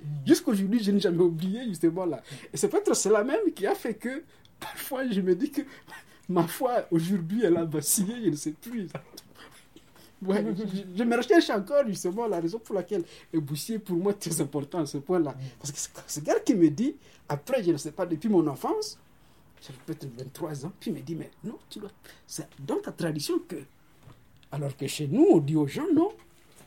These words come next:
vous recevez le Christ, et puis tout ce qui est bon vient de là.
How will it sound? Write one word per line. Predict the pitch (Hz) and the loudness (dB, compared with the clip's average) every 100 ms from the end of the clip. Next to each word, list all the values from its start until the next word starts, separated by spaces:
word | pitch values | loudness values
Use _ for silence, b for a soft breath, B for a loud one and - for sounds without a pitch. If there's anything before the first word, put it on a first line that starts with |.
| _ _ _ _ - - - - - - | _ _ _ _ -20 -20 -20 -20 -18 -4
vous | 185 | 2
recevez | 175 165 175 190 247 | 4 6 6 6 4
le | 170 | 2
Christ, | 233 392 - | 2 0 2
et | |
puis | 170 220 | 0 0
tout | 392 | -2
ce | 220 | -2
qui | 202 | 2
est | 175 | 2
bon | 214 247 | 2 -2
vient | 202 180 | -4 -4
de | 135 | -6
là. | 165 | -8